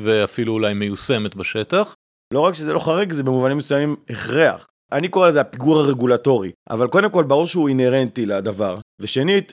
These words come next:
Speaker 2: היום כשמדברים על חקיקה טכנולוגית טובה, מדברים על חקיקה שהיא לא תלויה בטכנולוגיה ספציפית, אלא היא מדברת על עקרונות, והיא מאפשרת להתאים אותם ל-,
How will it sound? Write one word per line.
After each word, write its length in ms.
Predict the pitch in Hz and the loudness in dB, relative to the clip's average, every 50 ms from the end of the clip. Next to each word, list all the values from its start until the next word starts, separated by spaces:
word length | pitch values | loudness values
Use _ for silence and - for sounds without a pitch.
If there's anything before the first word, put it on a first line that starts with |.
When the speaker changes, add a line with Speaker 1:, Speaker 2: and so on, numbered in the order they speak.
| - - | -8 -4
Speaker 2:
היום 300 | 117 127 139 160 180 175 | -2 2 2 2 2 2
כשמדברים 340 | - - 135 131 131 143 156 | -2 -6 -2 0 0 0 0
על 60 | 147 | -2
חקיקה 520 | - 117 - 127 117 - - 151 147 143 | -4 -6 -8 -10 -10 -4 0 2 2 2
טכנולוגית 840 | - - - - 139 - 131 127 131 139 143 139 139 139 _ _ - _ _ - | 0 -4 -10 -10 -8 -6 -4 -2 0 0 0 -2 -4 -10 _ _ -20 _ _ -6
טובה, 360 | - 123 117 120 170 190 190 | -4 -4 0 2 2 2 2
מדברים 200 | 165 139 135 143 | 0 0 0 -2
על 60 | 160 | -2
חקיקה 360 | - 151 120 123 123 - 160 | -2 -4 -8 -8 -4 -4 -4
שהיא 180 | - - 135 127 | -4 -2 -2 0
לא 80 | 147 - | 0 -2
תלויה 380 | - - 131 131 127 139 143 | -2 -2 -2 0 2 2 2
בטכנולוגיה 440 | 131 127 - - 117 123 131 127 131 | 0 -2 -8 -6 -6 -4 -4 -4 -4
ספציפית, 580 | - - 113 101 - 185 180 - 165 156 - - _ _ _ _ _ _ _ _ - - | -6 -8 -12 -6 -6 -6 -4 -4 -6 -6 -6 -10 _ _ _ _ _ _ _ _ -6 -2
אלא 160 | 127 127 127 | 2 2 4
היא 220 | 120 120 123 120 | 4 2 0 -2
מדברת 360 | 120 120 127 127 151 156 147 | 0 -2 2 2 2 2 2
על 100 | 151 131 | 0 -2
עקרונות, 600 | 123 - - 120 120 131 160 196 208 196 - - _ _ _ _ _ _ _ _ _ | -2 -2 -2 -2 0 2 2 2 2 0 -2 -8 _ _ _ _ _ _ _ _ _
והיא 300 | - 98 120 127 123 123 | -8 -4 -2 -2 -2 0
מאפשרת 540 | - 127 120 - - 156 151 156 156 151 139 | 0 -2 -2 0 2 2 4 4 2 2 0
להתאים 460 | 127 120 117 120 _ - - 170 165 | -2 -2 -2 -4 _ -2 0 0 0
אותם 280 | 156 - 139 127 123 117 | 2 0 0 -2 0 0
ל-, 300 | 113 113 113 110 98 | -2 0 0 0 -2